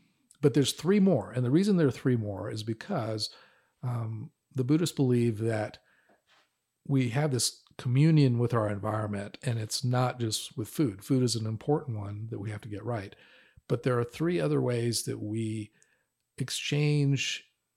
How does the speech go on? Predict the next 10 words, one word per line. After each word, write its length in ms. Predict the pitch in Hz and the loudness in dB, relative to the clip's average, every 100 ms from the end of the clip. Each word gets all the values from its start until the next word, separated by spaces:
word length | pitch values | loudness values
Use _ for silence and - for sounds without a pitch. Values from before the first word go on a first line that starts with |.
| _ _ _ | _ _ _
information 960 | 135 - 110 117 117 - - 107 107 - - | -6 -4 -6 -2 -2 -4 -6 -6 -8 -10 -8
and, 580 | 113 107 104 104 101 101 | -6 -6 -8 -10 -10 -10
um, 600 | 98 98 98 101 104 - _ _ _ _ - - - - | -12 -12 -16 -20 -20 -20 _ _ _ _ -20 -20 -20 -12
that 240 | 143 120 - | -6 -6 -2
we 120 | 117 | -4
are 140 | 104 - | -2 2
influenced 520 | 147 - 127 107 - | 2 2 -2 -2 -4
by 300 | 113 107 107 - | -4 -4 -8 -10
our 120 | 104 | -12
environment. 520 | 95 98 98 98 - | -12 -12 -12 -14 -16